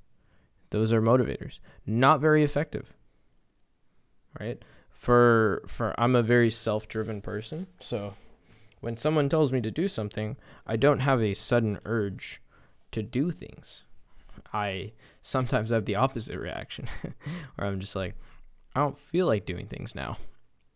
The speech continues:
because you told me to do things." And I, and I, I'm sure people can kinda relate to that sentiment, because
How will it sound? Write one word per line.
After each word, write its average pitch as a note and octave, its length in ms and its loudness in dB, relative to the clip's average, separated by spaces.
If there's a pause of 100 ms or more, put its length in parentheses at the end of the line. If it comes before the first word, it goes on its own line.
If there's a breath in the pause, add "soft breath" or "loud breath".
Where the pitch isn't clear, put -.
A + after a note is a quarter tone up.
(120)
because C#3 400 -6
you A#2 80 -4
told A2 240 -6
me A#2 120 -6
to B2 100 -6
do D#3 140 -6
things." - 320 -10 (260 loud breath)
And B2 100 4
I, B2 40 8
and B2 220 4
I, A#2 380 4
I'm A#2+ 80 2
sure D#3+ 240 4
people C3 300 8
can G#2+ 340 4
kinda A2+ 260 6
relate G2+ 420 2
to G2+ 100 -4
that F#2+ 420 0 (340)
sentiment, A#2+ 560 0 (600 loud breath)
because G2+ 680 -4